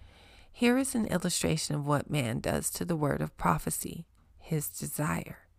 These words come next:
Man desires freedom from his limitation or problem. The first thing he does after he defines his objective is to condition it upon something else.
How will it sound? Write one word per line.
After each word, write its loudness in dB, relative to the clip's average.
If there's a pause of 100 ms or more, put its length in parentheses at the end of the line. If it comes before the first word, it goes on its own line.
(800)
Man 4
desires 4
freedom 0
from -2
his 0
limitation 0 (100)
or 0
problem. 0 (680)
The 0
first 4
thing 4
he 2
does 2
after 0
he 2
defines 0
his -2 (120)
objective -2 (100)
is 0 (360)
to 0
condition 2
it 0
upon 0
something 0
else. 0